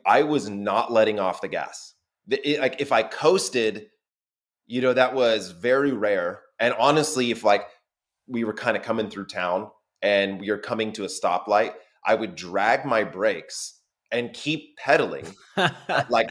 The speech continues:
Speaker 1: two hundred watts, right? I'd keep the watts up so that
Speaker 2: Really?
Speaker 1: you weren't coasting, because I wanted to see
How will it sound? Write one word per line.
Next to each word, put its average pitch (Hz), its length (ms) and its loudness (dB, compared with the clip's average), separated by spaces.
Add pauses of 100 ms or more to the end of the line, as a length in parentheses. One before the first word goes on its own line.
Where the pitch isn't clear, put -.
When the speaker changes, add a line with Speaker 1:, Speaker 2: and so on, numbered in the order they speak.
(140)
Speaker 1:
two 147 120 2
hundred 123 300 0
watts, 107 360 4
right? 107 140 2
I'd 107 180 0
keep - 340 -8
the 120 120 0
watts 117 500 0
up 71 280 -6 (440)
so 131 180 2
that 123 100 6
Speaker 2:
Really? 135 220 8
Speaker 1:
you 127 60 4
weren't 127 140 0 (340)
coasting, 131 400 2 (420)
because 127 300 -2
I 120 80 6
wanted 147 320 2
to 123 40 -6
see 123 580 -8